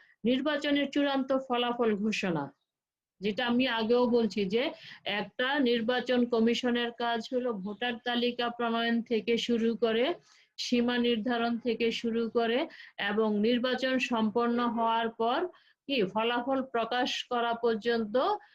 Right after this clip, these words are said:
সব দায় দায়িত্ব নির্বাচন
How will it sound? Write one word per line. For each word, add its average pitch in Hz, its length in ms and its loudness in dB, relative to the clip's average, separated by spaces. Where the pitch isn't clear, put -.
সব 254 380 -2
দায় 226 260 0
দায়িত্ব 240 640 0
নির্বাচন 240 960 0